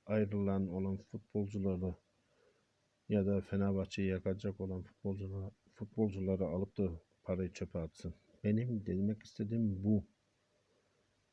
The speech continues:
Ben hiç kimsenin şahsına veya adına şeyine değil. Benim kızdığım nokta bu. Madem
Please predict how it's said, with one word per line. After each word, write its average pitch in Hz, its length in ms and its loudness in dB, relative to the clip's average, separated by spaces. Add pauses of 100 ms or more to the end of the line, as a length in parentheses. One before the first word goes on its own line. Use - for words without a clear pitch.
(420)
Ben 98 160 0 (120)
hiç 156 200 -2
kimsenin 104 360 -4
şahsına 98 600 -6
veya 90 320 -6 (260)
adına 95 420 6
şeyine 98 400 0 (220)
değil. 95 220 6 (1400)
Benim 110 220 2
kızdığım 113 320 -4
nokta 107 320 -2
bu. 104 180 -4 (760)
Madem 107 520 2